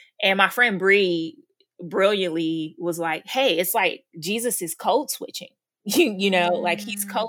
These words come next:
Speaker 1: switching in this text by, um, you know, even though he's, he's God, he becomes, um, human,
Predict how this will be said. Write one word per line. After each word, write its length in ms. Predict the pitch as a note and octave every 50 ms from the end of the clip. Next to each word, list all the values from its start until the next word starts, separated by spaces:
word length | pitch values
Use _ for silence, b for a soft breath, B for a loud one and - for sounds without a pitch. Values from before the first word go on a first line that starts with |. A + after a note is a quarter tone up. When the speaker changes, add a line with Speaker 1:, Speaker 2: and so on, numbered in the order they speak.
| -
Speaker 1:
switching 580 | - - G#3 G#3 G3+ - - G3+ F#3+ F#3+ F#3 G3+ b b b b b b b _
in 160 | G3+ G#3 G3 G3
this 240 | F#3+ F3 F3+ -
text 680 | - - A3+ G3 G3 F#3+ F3+ - - - - - - - _ _ _ _ _ _
by, 680 | - F#3 F3+ F3 F3 E3 E3 E3 D#3+ E3 D#3+ E3 D#3+ - -
um, 580 | F3+ F3 E3 E3 D#3+ D#3+ D#3 D#3 D#3 D3+ - - _ _ - E3+ D#3 - _ _ _
you 100 | - G#3+ G#3+
know, 120 | F#3+ F3
even 220 | F3 G#3 G3 G#3 F#3+
though 140 | F#3 F3+
he's, 440 | F3+ F#3 G3+ F#3+ F#3 E3+ D#3+ - - -
he's 300 | G#3 G3+ A3+ G3+ D#3+ E3
God, 480 | D#3+ F3 D#3+ F3+ G#3+ A3+ G3 F3 -
he 180 | F#3 G#3 G3 F#3+
becomes, 960 | E3 F#3+ - - - G#3+ F#3+ F#3+ G3 G3 G3 F#3+ F#3+ F#3+ F#3+ F#3 - - - - _ _ _ _ _ _ _ _ -
um, 680 | F#3 G3 F3+ E3+ E3+ E3 D#3+ D#3+ D#3+ D#3+ D#3+ D#3 D#3+ _ _ _ _ _ _ _ _ _ - - - _
human, 420 | - A#3+ A#3 A#3+ C#4+ D4 F3+ -